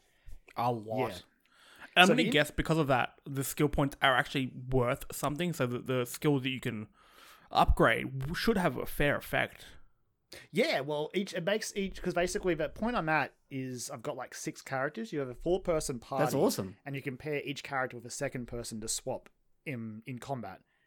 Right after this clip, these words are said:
Speaker 2: And it happens that turn, and you still get to use that other character, which is really cool. Um, but it basically makes every character valuable because the other trade-off I'm gonna get to, and this, this is one part that I was struggling with initially, but I've gotten used to now. It does mean the combat's pretty
Speaker 3: Right.
Speaker 2: tough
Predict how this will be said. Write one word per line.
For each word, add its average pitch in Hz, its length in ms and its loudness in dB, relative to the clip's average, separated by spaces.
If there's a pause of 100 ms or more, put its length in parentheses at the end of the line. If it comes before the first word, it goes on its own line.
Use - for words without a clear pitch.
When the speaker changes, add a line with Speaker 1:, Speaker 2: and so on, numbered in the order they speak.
(180)
Speaker 2:
And 160 100 2
it 175 60 4
happens 196 300 4
that 185 160 0
turn, 160 340 0
and 147 140 -2
you 143 60 -2
still 151 220 2
get 156 160 2
to 147 100 -8
use 135 140 0
that 139 100 2
other 123 120 -2
character, 113 420 -6
which 107 180 -10
is 113 80 -10
really 110 180 -8
cool. 90 320 -12 (540)
Um, 143 140 2
but 175 80 6
it 175 40 0
basically 262 320 0
makes 254 280 -2 (140)
every 180 260 0
character 175 380 -2
valuable 127 560 -2
because 139 640 -4 (520)
the - 80 2
other 175 140 2
trade-off 156 280 2
I'm 143 60 -4
gonna 127 120 -2
get 156 180 0
to, 135 120 -4
and 135 100 -2
this, - 220 -4 (260)
this 170 200 -4
is 170 160 -4 (160)
one 220 240 2
part 226 240 0
that 208 80 0
I 180 100 4
was 156 180 2
struggling 185 540 0
with 180 160 0
initially, 165 600 -2
but 185 120 2
I've 143 140 2
gotten 156 200 -2
used 143 200 -4
to 165 80 -10
now. 185 300 -4 (420)
It 139 160 -10
does 170 180 0
mean 196 140 -2
the 175 80 0
combat's 151 400 -4
pretty - 340 -6
Speaker 3:
Right. 95 240 -4
Speaker 2:
tough - 260 -2